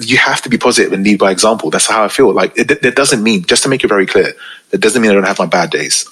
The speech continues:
I have my bad days just like everyone else does. Um, it's just I've got slightly better at dealing with them.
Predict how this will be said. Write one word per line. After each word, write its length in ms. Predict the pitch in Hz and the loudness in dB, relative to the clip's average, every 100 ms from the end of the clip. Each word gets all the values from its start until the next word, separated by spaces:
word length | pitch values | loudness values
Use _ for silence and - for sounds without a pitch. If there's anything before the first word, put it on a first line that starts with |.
| - | -4
I 20 | |
have 140 | 107 | -2
my 80 | 107 | -2
bad 240 | 92 98 92 | 0 0 2
days 200 | 90 - | 0 0
just 160 | 98 | 0
like 220 | 92 - - | 0 -4 -2
everyone 340 | 110 110 104 | 0 2 2
else 180 | 95 87 | 2 0
does. 340 | - 85 82 - - - - _ - | 0 -2 -4 -6 -10 -14 -16 _ -2
Um, 420 | 95 90 82 85 - | 0 0 -2 -8 -2
it's 120 | 98 | 0
just 200 | - - - | 0 0 -2
I've 420 | 95 101 90 - - | 0 2 0 -4 -6
got 320 | - 95 - | -2 -2 -2
slightly 460 | - - 107 104 98 | -4 0 2 0 -2
better 320 | - 98 - | -2 0 0
at 100 | 92 | 0
dealing 280 | 90 98 117 | 2 0 2
with 100 | 127 | 0
them. 180 | 143 165 | 0 -2